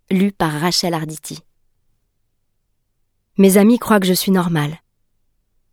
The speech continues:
Vie jolie, enfant adorable, amoureuse depuis vingt ans, vacances au soleil, chat instagrammable, copain fabuleux. Personne ne sait que je me cogne partout et tout le temps au manque de maman. À la peur de lui être infidèle ou au contraire de lui ressembler.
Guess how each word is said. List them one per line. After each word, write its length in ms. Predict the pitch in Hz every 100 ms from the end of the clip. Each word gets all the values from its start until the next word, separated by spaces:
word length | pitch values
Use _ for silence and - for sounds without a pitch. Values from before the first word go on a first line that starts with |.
| -
Vie 260 | 165 185
jolie, 560 | 175 170 165 165 170 185 _
enfant 280 | 156 - 156
adorable, 640 | 156 156 147 160 165 165 _ _ _ _ _ -
amoureuse 420 | 175 170 170 165
depuis 280 | 160 - 160
vingt 280 | 160 156 160
ans, 200 | 160 175 _
vacances 400 | 170 170 175 165
au 20 | 170
soleil, 440 | - 156 156 160
chat 180 | - 170
instagrammable, 800 | 160 - 160 147 151 147 156 165 _ _ _ _ _ _ -
copain 260 | 190 180
fabuleux. 500 | 170 165 160 175 160 - _ _ _ _ _ _ _ _ _ _ _ _ _ _
Personne 360 | 196 - 214 185
ne 80 |
sait 200 | 175 -
que 60 | 180
je 80 | 180
me 40 |
cogne 220 | - 170
partout 380 | 156 175 - -
et 40 | 156
tout 140 | -
le 60 | 156
temps 180 | 165
au 80 | 160
manque 300 | 156 156 -
de 80 | 165
maman. 280 | 156 147 139 - _ _ _ _ _ _ _ _ _ -
À 80 | 175
la 120 | 165
peur 280 | - 180 165
de 100 | 160
lui 120 | 160
être 180 | - 156
infidèle 440 | 151 - 165 156
ou 100 | 151
au 60 | 156
contraire 460 | - 170 - 147
de 80 | 147
lui 120 | 151
ressembler. 500 | 151 - 147 143 147